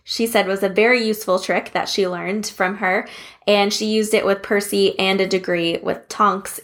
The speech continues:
in the books as well as a red herring. Um,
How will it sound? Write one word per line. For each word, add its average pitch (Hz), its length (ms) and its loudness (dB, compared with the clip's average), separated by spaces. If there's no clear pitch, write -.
in 175 360 0
the 180 140 -4
books - 260 -8
as - 180 -12
well - 440 -2
as 185 160 -2
a 185 60 -4
red - 180 -8
herring. - 500 -8
Um, 190 600 0